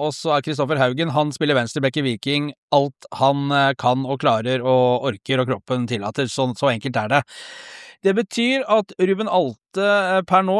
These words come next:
ikke er inne på laget. Vi har, ha-, han så skarp ut på Gran Canaria, han så påskrudd ut,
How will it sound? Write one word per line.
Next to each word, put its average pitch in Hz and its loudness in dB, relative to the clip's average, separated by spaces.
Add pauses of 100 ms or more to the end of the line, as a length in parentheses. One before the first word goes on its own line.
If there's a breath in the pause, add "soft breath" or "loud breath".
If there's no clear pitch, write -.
ikke 185 2
er 175 -4
inne 143 -2 (100)
på 151 0
laget. 131 0
Vi 190 2
har, 180 2 (160)
ha-, 151 0
han 190 2
så 202 2
skarp 139 0
ut 202 0
på - -2
Gran 190 2
Canaria, 175 2
han 180 -2
så 190 -4
påskrudd 156 0
ut, 214 0